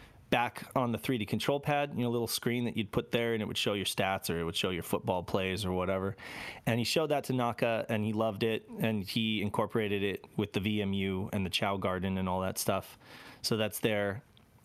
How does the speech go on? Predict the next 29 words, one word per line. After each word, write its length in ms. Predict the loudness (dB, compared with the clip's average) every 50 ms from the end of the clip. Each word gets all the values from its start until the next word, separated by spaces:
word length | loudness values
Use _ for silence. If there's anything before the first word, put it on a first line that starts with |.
| -2 0
Um, 460 | 2 2 2 2 2 0 0 -2 -4
he 220 | -4 -2 -2 0 0
showed 400 | 0 2 2 2 2 2 0 0
Naka 400 | 0 0 0 2 0 0 0 0
the, 540 | 0 2 2 2 4 2 2 2 0 -2 -6 -12 -20 -20 -20 -14 -8
you 240 | -6 -2 0 0 0
know, 80 | 0 0
the 180 | 2 2 2
motion 460 | 2 2 2 0 0 0 0 0 0 0
sensor, 440 | 0 0 0 0 2 2 2 2
the 120 | 2 0 0
gyro 440 | 0 2 2 2 2 2 2 0 0
control, 600 | -2 -2 -2 0 2 2 2 2 0 -2 -6 -10 -16 -14 -14 -14 -14 -14 -6 0
and 380 | 2 2 4 4 2 2 2 2
they 160 | 2 2 2
were 160 | 2 2 2
able 220 | 2 2 2 2 2
to, 120 | 2 2
like, 300 | 2 0 -2 -4 -6 -10 -18 -20 -20 -20 -20 -20 -20 -20 -20 -20 -20 -20 -20 -18 -16 -16 -12 -10 -8 -8 -8 -6 -2
they 220 | 0 2 2 2
were, 180 | 2 0 0 2
they 100 | 2 2
were 140 | 2 0 -2 -4 -8 -6 -4
kind 300 | -2 0 2 2 2 0
of 60 | 0
trying 240 | 0 2 2 2 2
to 40 | 2
get 180 | 2 2 2 2
ready 480 | 2 2 2 2 2 0 0 -2 -4